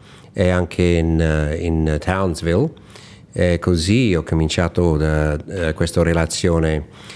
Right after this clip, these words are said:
eh, professionale con, eh, Giorgio Battistelli, ma anche con Andrea Molino. Andrea Molino, anche lui è un bravissimo compositore,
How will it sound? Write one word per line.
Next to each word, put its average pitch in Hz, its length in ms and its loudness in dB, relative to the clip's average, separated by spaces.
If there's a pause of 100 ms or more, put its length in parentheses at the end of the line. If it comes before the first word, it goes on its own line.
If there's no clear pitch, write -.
(200)
eh, 87 100 0
professionale 85 840 -2
con, 78 240 0
eh, 78 180 0
Giorgio 78 380 0
Battistelli, 78 720 -2 (360)
ma 90 100 2
anche 113 240 0
con 92 220 2
Andrea 85 400 2
Molino. 90 500 2 (400)
Andrea 82 320 0
Molino, 82 560 2
anche 85 320 0
lui 104 300 4
è 78 40 0
un 76 80 -2
bravissimo 80 580 0
compositore, 82 880 -2